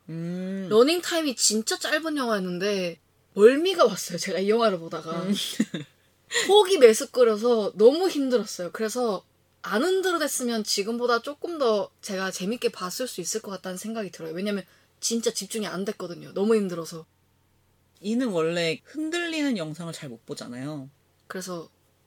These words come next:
Speaker 2: 그냥 마음에만 담아두려고요. 다시 보면 <laughs> 또 속이 메스꺼릴 것 같아요.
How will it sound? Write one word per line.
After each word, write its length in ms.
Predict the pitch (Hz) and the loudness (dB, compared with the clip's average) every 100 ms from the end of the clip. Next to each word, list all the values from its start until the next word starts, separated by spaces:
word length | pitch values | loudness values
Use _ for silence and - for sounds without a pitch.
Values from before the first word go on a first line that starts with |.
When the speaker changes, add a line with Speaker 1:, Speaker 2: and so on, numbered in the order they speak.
| _ _ | _ _
Speaker 2:
그냥 180 | - 180 | -4 -2
마음에만 400 | 175 214 226 202 | 4 4 4 -4
담아두려고요. 640 | - 170 160 131 - - - - 196 - - | -8 -12 -12 -14 -16 -18 -18 -10 -10 -8 -6
다시 260 | 214 - | -2 0
보면 160 | 240 269 | 2 2
<laughs> 540 | 254 - 403 - 262 | 2 0 -4 -6 -2
또 80 | 254 | -2
속이 240 | 262 254 | 0 -2
메스꺼릴 480 | 208 185 240 220 190 | -2 -2 -2 -2 -2
것 200 | - 160 | -8 -14
같아요. 260 | - - | -14 -16